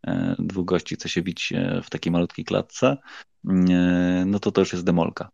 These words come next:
To, to już jest po prostu, to już jest straszne mordobicie, ale też ma swój urok. Jeżeli ktoś lubi, to ogląda i tutaj, mm, ja myślę, że jest bardzo wyraźny podział między patogale-, pomiędzy patogalami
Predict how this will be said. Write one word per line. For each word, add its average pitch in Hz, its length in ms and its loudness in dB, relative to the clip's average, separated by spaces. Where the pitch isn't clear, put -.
To, - 100 -8
to 92 160 -4
już - 160 -6
jest - 140 -6
po - 60 -10
prostu, - 680 -6
to - 80 -8
już 92 200 -6
jest - 120 -8
straszne - 400 -6
mordobicie, 104 580 0
ale 151 260 4
też - 340 0
ma 117 120 4
swój - 480 -4
urok. 101 480 2
Jeżeli 85 300 -6
ktoś - 300 -6
lubi, 101 260 2
to 87 220 -4
ogląda 98 560 0
i 92 200 0
tutaj, 92 480 0
mm, 87 680 0
ja 92 160 4
myślę, 98 240 2
że 95 100 2
jest 92 120 2
bardzo 95 260 2
wyraźny 98 440 2
podział 82 280 0
między 82 280 -2
patogale-, 85 920 -4
pomiędzy 87 400 -4
patogalami 87 680 -2